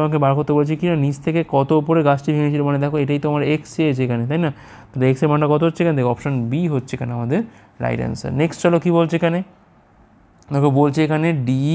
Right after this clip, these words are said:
আর বিসি হচ্ছে সমান্তরাল, ঠিক আছে? এখানে এডির মানটা এখানে দিয়েছে কত, এখানে এক্স দিয়েছে, ডিবির মানটা দিয়েছে এখানে কত না, এক্স minus টু, এইর মান দিয়েছে কত এখান থেকে না, এক্স plus টু, আর ইসির মান দিয়েছে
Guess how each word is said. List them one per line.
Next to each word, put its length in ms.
আর 80
বিসি 280
হচ্ছে 160
সমান্তরাল, 480
ঠিক 180
আছে? 140
এখানে 220
এডির 360
মানটা 300
এখানে 220
দিয়েছে 280
কত, 100
এখানে 180
এক্স 160
দিয়েছে, 260
ডিবির 300
মানটা 300
দিয়েছে 240
এখানে 240
কত 100
না, 60
এক্স 160
minus 340
টু, 100
এইর 220
মান 120
দিয়েছে 320
কত 100
এখান 200
থেকে 220
না, 60
এক্স 160
plus 240
টু, 100
আর 80
ইসির 260
মান 160
দিয়েছে 200